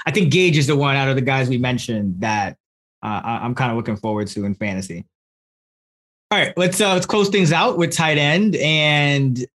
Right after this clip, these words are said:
uh, we'll start with Austin Hooper going to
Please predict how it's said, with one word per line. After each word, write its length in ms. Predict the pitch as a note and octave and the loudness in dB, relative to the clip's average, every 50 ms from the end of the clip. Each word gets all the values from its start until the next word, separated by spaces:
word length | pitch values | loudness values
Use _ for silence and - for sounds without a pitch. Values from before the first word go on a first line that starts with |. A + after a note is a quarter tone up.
| - | -4
uh, 180 | D3 C#3+ C#3 C#3+ | -2 0 0 0
we'll 80 | C#3+ D3+ | 0 0
start 480 | D3 - - F#3 F3 F3+ F3+ F3+ F3 | -2 -2 0 0 2 2 2 2 2
with 220 | E3 E3+ D#3 - - | 2 0 0 0 -2
Austin 360 | - D3+ D#3+ D3+ - - D3 | -2 0 0 0 0 0 0
Hooper 580 | B2+ A2+ D3+ D#3 C#3 - D3 C#3 C3+ C3+ C3+ C3 - _ - | 2 2 2 0 0 0 2 2 2 2 0 -2 -6 _ -4
going 480 | C3+ D3+ D3+ D3+ D3+ D3+ D3 C#3+ C#3 C3+ | -2 0 0 2 2 2 2 2 0 -2
to 640 | - - D#3+ D3+ D3+ D3 D3 C#3 C#3 C3+ C3 - | -2 0 0 2 2 4 2 2 2 2 0 -2